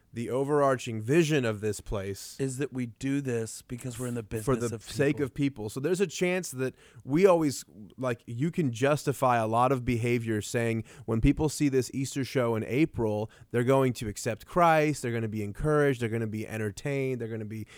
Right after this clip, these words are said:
Speaker 1: really, really, they're, it will minister to people then.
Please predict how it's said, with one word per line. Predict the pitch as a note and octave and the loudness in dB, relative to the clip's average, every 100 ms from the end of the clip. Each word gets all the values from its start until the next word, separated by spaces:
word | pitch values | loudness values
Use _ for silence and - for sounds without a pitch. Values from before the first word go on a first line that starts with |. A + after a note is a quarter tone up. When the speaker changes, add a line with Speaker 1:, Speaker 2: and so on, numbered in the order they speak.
| B2+ A2+ | -18 -2
Speaker 1:
really, | B2+ D3 C#3+ | 4 6 6
really, | C#3 B2+ - | 6 4 0
they're, | B2 C3 C#3+ C#3+ | 0 0 2 2
it | D#3 | 4
will | D3+ | 6
minister | C3+ C3 C#3+ D#3+ D#3+ - D3+ C#3+ | 6 4 4 4 2 -2 -2 -2
to | - C3 | 0 -2
people | C#3+ C3 B2 A2+ | 0 0 2 0
then. | G#2+ A2+ G#2+ F#2+ G2+ | 0 0 0 -2 -10